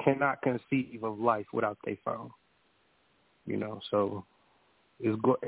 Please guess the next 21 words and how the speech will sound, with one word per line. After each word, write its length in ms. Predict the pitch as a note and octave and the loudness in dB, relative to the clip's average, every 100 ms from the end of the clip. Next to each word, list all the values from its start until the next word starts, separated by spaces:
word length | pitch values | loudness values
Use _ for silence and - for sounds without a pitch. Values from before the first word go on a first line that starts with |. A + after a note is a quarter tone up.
| - | 4
I 120 | A#2+ | 6
don't, 240 | C3 B2 - | 6 4 2
I 60 | A#2+ | 4
wouldn't 240 | B2 A#2 | 4 2
say 120 | - A2+ | 2 2
it's 140 | G#2+ | 2
gonna 220 | A#2 A2 | 2 2
get 180 | A2 G#2+ | 2 0
worse, 320 | G#2+ A#2+ A2+ - _ _ - _ - | 2 2 2 -2 _ _ -20 _ 0
but 280 | A#2 A2 - _ _ A2+ | 2 2 -2 _ _ -2
the 460 | A2+ G#2+ A2 A2+ - _ _ _ - | 0 0 -2 -8 -12 _ _ _ 0
mental 360 | B2+ B2+ B2+ G#2+ | 0 4 2 2
illness 400 | A2+ C3+ A#2 G#2 | 0 0 -2 -6
is 100 | A2+ G2+ | -6 0
definitely 340 | A2+ - A#2 | 0 2 -2
gonna 280 | G#2+ A2+ G#2+ | 4 4 2
intensify 840 | G#2+ D3 D3+ B2 - A2+ A2+ A#2+ A#2 _ _ _ _ _ | 2 2 2 -2 -4 -2 -2 -4 -8 _ _ _ _ _
if, 240 | - A2+ G#2 _ _ _ _ _ _ _ _ _ _ _ _ | 2 4 2 _ _ _ _ _ _ _ _ _ _ _ _
I, 240 | A2 - B2 | -8 -2 2
I 20 | |
mean, 480 | B2 A2 A2 A2+ | 4 2 -2 -6